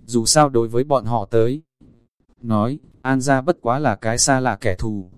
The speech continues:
mà không phải thân nhân, nếu là thân nhân, như thế nào sẽ đối An Hạ như thế đâu? Ân,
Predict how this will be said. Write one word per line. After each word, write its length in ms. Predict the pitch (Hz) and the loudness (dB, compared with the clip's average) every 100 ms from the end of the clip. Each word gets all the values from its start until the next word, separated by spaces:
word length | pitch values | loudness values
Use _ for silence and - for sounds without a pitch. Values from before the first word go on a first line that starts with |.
| - | -12
mà 180 | 117 101 | -4 -4
không 200 | - 151 | -4 -6
phải 240 | - 104 | -2 -2
thân 220 | - 143 139 | 0 0 0
nhân, 240 | 139 139 127 _ | -2 -4 -16 _
nếu 220 | 120 113 139 | -2 0 2
là 160 | 127 | 0
thân 220 | 101 139 | 0 -2
nhân, 240 | 139 139 135 _ _ | 0 -2 -4 _ _
như 180 | 135 139 | 2 2
thế 140 | 127 127 | 2 0
nào 220 | 135 101 | 0 0
sẽ 180 | - 131 | -2 0
đối 180 | 120 | -2
An 220 | 135 147 139 | 0 0 0
Hạ 200 | 131 113 | -2 2
như 220 | 139 139 | 4 4
thế 180 | 117 131 | 2 2
đâu? 300 | 151 143 143 _ _ _ _ | 0 0 -8 _ _ _ _
Ân, 240 | - 123 | -6 -6